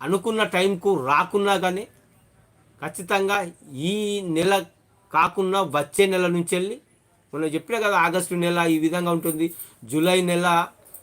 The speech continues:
ఆ, పాత పద్ధతిలోనే పడుతుంది. ఆగస్టు నెలలో మాత్రము ఈ పెంచిన పెన్షన్లు అయితే అందజేస్తామని నిన్ననే చెప్పాను. ఒకవేళ ఆగస్టు నెల కాకున్నా,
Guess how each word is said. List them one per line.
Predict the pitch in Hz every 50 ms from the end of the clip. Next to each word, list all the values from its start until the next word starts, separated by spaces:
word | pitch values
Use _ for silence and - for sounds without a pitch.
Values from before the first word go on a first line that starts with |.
| - - - _ _ _ _ _ _ -
ఆ, | 143 143 139 135 135 131 131 127 123 123 120 123 117 - _ _ _ _ _ _ _ -
పాత | 147 151 165 165
పద్ధతిలోనే | 180 175 180 175 156 170 151 - 165 170 165 165
పడుతుంది. | 160 165 160 156 - - 156 156 160 165 - -
ఆగస్టు | 131 127 143 165 185 185 180 -
నెలలో | 180 180 170 170 170 170 170
మాత్రము | 160 151 151 147 - 170 175 165 139 143 175 - _ _ _ _ _ _ _ _ _ _ _ _ _ - -
ఈ | 143 143
పెంచిన | 135 131 - 156 156 165 - 190 202
పెన్షన్లు | 185 - 175 165 165 - 175 165 165
అయితే | 160 160 - -
అందజేస్తామని | 185 165 - - 156 165 151 170 160 - - 175 165 160 160 160 160 170 170 165 147 - - - - - - - - -
నిన్ననే | 139 143 156 175 190 208 190 -
చెప్పాను. | 185 165 - - 175 156 143 143 175 247 - - - - - - - - - - - - _ _ _ _ -
ఒకవేళ | 127 135 208 208 190 196 208 233 254 247 - -
ఆగస్టు | 147 147 156 202 240 233 254 240 - - -
నెల | 233 220 208 208 202 208
కాకున్నా, | 214 - - - 170 160 180 214 - - 302 294 277 247 190